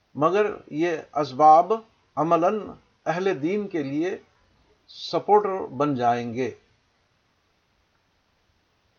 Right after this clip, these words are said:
اس حدیث میں سیکولر معید یعنی سپورٹر سے مراد وہی واقعہ ہے جس کو موجودہ زمانے میں مغربی تہذیب یعنی ویسٹرن سویلائزیشن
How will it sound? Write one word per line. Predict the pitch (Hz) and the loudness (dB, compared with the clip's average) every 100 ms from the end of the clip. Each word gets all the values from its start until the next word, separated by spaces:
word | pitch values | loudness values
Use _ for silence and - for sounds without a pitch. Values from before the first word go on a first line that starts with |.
| _ _ _ _ _ _ _ _ _ _ _ | _ _ _ _ _ _ _ _ _ _ _
اس | 185 196 - | -4 -4 -4
حدیث | 151 202 240 | -4 -2 -4
میں | 196 208 226 - _ _ _ _ _ _ | -4 -4 -6 -10 _ _ _ _ _ _
سیکولر | - - 208 220 214 | -8 -4 -2 2 2
معید | 170 170 165 165 175 139 - | 2 0 0 2 0 0 -4
یعنی | - 156 190 | -8 -8 -8
سپورٹر | - 165 202 208 196 | -6 -2 0 0 -2
سے | 185 | -6
مراد | 160 147 156 175 165 147 | -4 2 6 4 4 -8
وہی | 123 139 220 | -6 -6 -2
واقعہ | 175 160 - 127 117 | 0 0 0 -6 -6
ہے | 139 - _ _ _ _ _ _ _ - | -10 -12 _ _ _ _ _ _ _ -12
جس | 123 180 - | -6 -6 -4
کو | 170 | -4
موجودہ | 147 160 170 165 151 | -2 -2 0 -2 -2
زمانے | 135 135 156 180 | -2 -2 -2 -4
میں | 147 170 | -6 -8
مغربی | 147 139 151 170 165 | -6 -6 -6 -6 -6
تہذیب | 160 123 117 147 160 117 | -6 -8 -6 -4 -4 -4
یعنی | 131 151 | -10 -8
ویسٹرن | 143 147 - 175 | -8 -10 -8 -12
سویلائزیشن | 151 147 143 135 131 131 135 185 | -10 -8 -6 -4 -4 -6 -8 -10